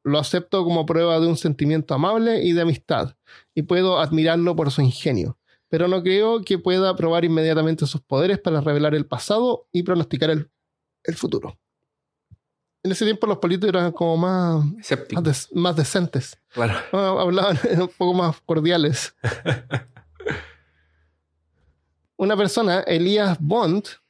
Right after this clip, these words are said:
Speaker 1: se le ocurrió presentar una versión que llamaba Ouija, o tablero de la suerte egipcio. Porque en ese tiempo también estaba de moda lo egipcio y las momias y todo lo misterioso venía de Egipto. Así que medicina egipcia,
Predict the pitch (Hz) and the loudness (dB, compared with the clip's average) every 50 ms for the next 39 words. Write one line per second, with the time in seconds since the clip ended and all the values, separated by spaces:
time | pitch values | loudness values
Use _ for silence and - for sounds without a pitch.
0 | _ _ _ - 170 165 165 151 165 165 160 175 190 180 180 165 143 170 156 - | _ _ _ -2 0 0 2 2 0 2 2 2 2 2 0 0 0 0 0 0
1 | 185 175 185 180 175 160 147 135 - - 190 190 185 - 180 160 156 151 165 175 | 0 0 2 2 2 2 0 0 0 0 -2 -2 0 0 0 2 2 2 2 0
2 | 185 190 180 - - - 139 139 185 220 208 160 - 139 117 113 139 - _ _ | 0 0 -2 -2 -2 -2 0 0 2 0 0 0 -2 -4 -4 -6 -8 -12 _ _
3 | 165 165 160 - - - 156 139 131 139 160 190 202 220 220 202 185 160 139 - | -2 -2 -2 -2 -2 -2 -2 0 0 0 0 2 2 2 2 2 2 0 -2 0
4 | - 175 190 202 - _ - 233 - 165 135 - - - 262 262 - - - - | -2 -2 -2 -2 -2 _ -2 -2 0 0 -2 -2 -2 -4 -4 -2 -2 -6 -4 -2
5 | 131 95 120 120 - _ _ - 165 151 196 - - 190 208 196 220 208 247 226 | -2 -2 -2 -4 -6 _ _ -8 -2 -2 0 0 0 0 0 0 0 0 -2 -2
6 | - 202 220 220 226 220 - 233 226 220 214 202 190 185 208 220 220 214 202 190 | -2 -2 0 -2 -2 -2 -2 -2 0 0 2 2 2 0 0 0 0 0 0 0
7 | 175 143 - - - 202 202 - - - - - 160 160 156 156 160 147 139 135 | 0 0 -2 -4 -6 -6 -8 -8 -12 -8 -2 0 0 2 2 2 2 2 2 2
8 | 147 185 202 190 185 175 170 - 175 175 180 180 175 175 160 - 196 165 180 175 | 0 0 0 0 2 0 0 0 0 0 2 2 2 0 0 -2 0 0 0 0
9 | 175 175 165 160 170 175 170 170 165 160 143 - - - - - _ _ - 135 | 0 0 0 2 2 0 0 0 0 0 -2 -2 -4 -6 -6 -6 _ _ -2 -2
10 | 135 139 131 - _ _ _ _ _ _ _ - - - - - - - - - | -2 -2 -4 -8 _ _ _ _ _ _ _ -16 -14 -12 -12 -12 -12 -14 -14 -18
11 | - _ _ - - 156 151 - 170 156 160 151 156 151 151 151 135 - - 170 | -20 _ _ -4 -4 -4 -2 -2 0 0 2 2 2 2 2 2 0 0 0 0
12 | 170 156 - - - - 165 185 170 165 - - - 165 151 151 151 147 139 135 | 0 0 -2 -4 -4 -2 -2 -2 -2 -4 -6 -6 -2 -2 0 0 0 0 0 0
13 | 131 - | -2 -2